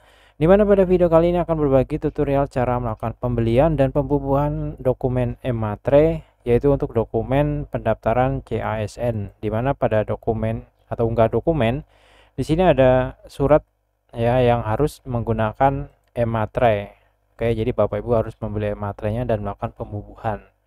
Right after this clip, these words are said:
ya. Karena ketika diunggah di sini, untuk saat ini hanya satu pilihan unggah P D F yang sudah ada e-matre.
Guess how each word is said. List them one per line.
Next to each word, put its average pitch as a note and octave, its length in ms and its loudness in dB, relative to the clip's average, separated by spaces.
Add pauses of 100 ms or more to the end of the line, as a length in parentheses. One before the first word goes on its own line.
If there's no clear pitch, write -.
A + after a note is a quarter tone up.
ya. A2+ 240 -6 (400)
Karena B2 160 0
ketika C3+ 320 -2
diunggah A2 480 0
di C#3 80 -8
sini, B2+ 400 -6 (720)
untuk E3 240 -2
saat D3+ 160 2
ini D#3 400 -2
hanya B2+ 240 -2
satu C3 320 0
pilihan B2 480 -2
unggah B2+ 240 0
P C3 100 -8
D B2+ 80 0
F B2 80 -2
yang B2 140 -2
sudah A#2+ 420 -4
ada A#2+ 140 -6
e-matre. G#2+ 720 -4